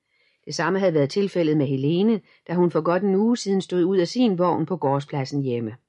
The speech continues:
Elisabeth havde råbt, "Velkommen, Helene,"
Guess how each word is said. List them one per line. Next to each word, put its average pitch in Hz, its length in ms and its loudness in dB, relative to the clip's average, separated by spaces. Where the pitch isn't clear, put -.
Elisabeth 165 520 -2
havde 147 140 0
råbt, 135 280 -4
"Velkommen, 170 600 -2
Helene," 165 540 0